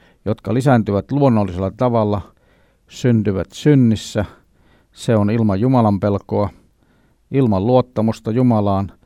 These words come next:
sekä pahan himon vallassa. Ja että tämä alkusairaus ja perisynti on todella synti, joka tuomitsee ja tuo jo nyt mukanaan iankaikkisen kuoleman niille,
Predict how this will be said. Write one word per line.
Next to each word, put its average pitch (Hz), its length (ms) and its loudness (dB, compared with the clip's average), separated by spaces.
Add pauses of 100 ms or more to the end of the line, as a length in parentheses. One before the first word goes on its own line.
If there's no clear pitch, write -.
(260)
sekä 107 340 -6
pahan 120 360 0
himon 98 360 -2
vallassa. 90 540 -4 (560)
Ja 120 120 4
että 123 180 0
tämä 135 320 4
alkusairaus 113 880 0
ja 101 100 -2
perisynti 104 760 0 (140)
on 107 100 -4
todella 117 380 2
synti, 107 560 -2 (560)
joka 101 260 -4
tuomitsee 110 760 0 (180)
ja 110 80 -8
tuo 120 240 0
jo 101 140 0
nyt 135 380 0 (400)
mukanaan 101 560 -2
iankaikkisen 104 720 -2
kuoleman 98 520 -2 (100)
niille, 107 680 2